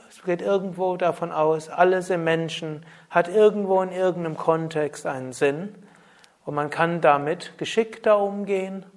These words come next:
oder man kann weniger geschickt mit umgehen. Wenn man weniger geschickt mit umgeht, schafft man Leiden für sich selbst und für andere, entweder sofort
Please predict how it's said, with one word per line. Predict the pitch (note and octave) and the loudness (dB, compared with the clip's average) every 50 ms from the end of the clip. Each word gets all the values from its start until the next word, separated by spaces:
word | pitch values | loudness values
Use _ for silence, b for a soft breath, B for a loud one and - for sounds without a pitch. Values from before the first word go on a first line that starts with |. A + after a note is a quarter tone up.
| _ | _
oder | - E3 D#3+ D#3 D#3+ D#3+ | -2 0 0 2 2 0
man | D#3 D#3+ D#3 - | -2 -4 -6 -6
kann | - E3+ F3 E3+ D3+ | -4 -4 -4 -2 0
weniger | D3 D3+ D#3+ D#3+ D#3 D3+ C#3+ C#3 C3 B2+ | 0 0 2 2 2 2 4 4 4 2
geschickt | B2+ B2+ - - - C3+ - - - - | 2 -2 -2 0 0 0 0 -2 -8 -10
mit | - C#3 D#3 | -8 -4 -2
umgehen. | D3+ C3+ B2 B2+ A#2+ A#2+ A2+ A#2 A#2+ - - b b b b b b b b _ | -2 -2 -4 -4 -6 -6 -6 -6 -8 -10 -18 b b b b b b b b _
Wenn | - D3 | -6 -4
man | C#3 C3+ C#3 | -4 0 2
weniger | E3 F3+ G3 G3+ G3+ G3 F#3+ G3 F#3+ | 2 4 4 4 4 4 4 4 4
geschickt | F3 F3+ - - G3+ G3 F#3+ - - | 4 0 -2 0 0 0 0 -4 -8
mit | F3+ F3+ | -6 -6
umgeht, | F#3 F#3 F3+ F3+ F3 F3 F3 E3+ F3 | -4 -4 -4 -2 -2 0 0 -2 0
schafft | - F3 D#3+ D3 - - | 0 0 0 0 -2 -2
man | E3 D#3+ D#3 D3+ | -2 -2 2 4
Leiden | D3 D3 D#3 D#3+ D#3 D3+ D#3 D#3 D3+ | 6 6 6 6 4 0 -4 -8 -10
für | - - E3 D3+ C3+ | -4 0 2 2 2
sich | - D#3 C#3+ - - | 0 -2 -6 -2 0
selbst | - D#3+ E3+ F#3+ G3+ G3 - - - - | 2 2 2 2 0 -4 -10 -16 -16 -10
und | F3 F3 E3+ D#3+ | -8 -8 -8 -6
für | - - F3+ | -4 -2 -2
andere, | D#3 D3+ D3 C#3 C3+ C3 B2+ A#2 A2+ A#2 - b b b b b b b b - | 0 0 -2 -2 0 0 0 0 0 -4 -8 b b b b b b b b -6
entweder | D#3 D3 C#3 C#3+ C#3 C#3 C3 | -6 -2 0 2 2 2 0
sofort | C3 C3+ B2+ - C#3+ C#3 C#3+ E3 F3 F3 - | -2 -4 -2 0 2 4 4 4 2 -2 -8